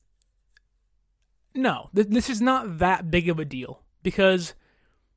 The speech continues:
the way Lynch and Shanahan handle themselves,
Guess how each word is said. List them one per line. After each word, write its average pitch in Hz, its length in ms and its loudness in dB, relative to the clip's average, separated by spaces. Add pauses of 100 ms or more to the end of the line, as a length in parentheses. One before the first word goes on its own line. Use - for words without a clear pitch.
(300)
the 180 80 0
way 180 180 2
Lynch 190 580 -2
and 165 200 -8
Shanahan 170 720 -2
handle 185 460 -2
themselves, 156 800 -2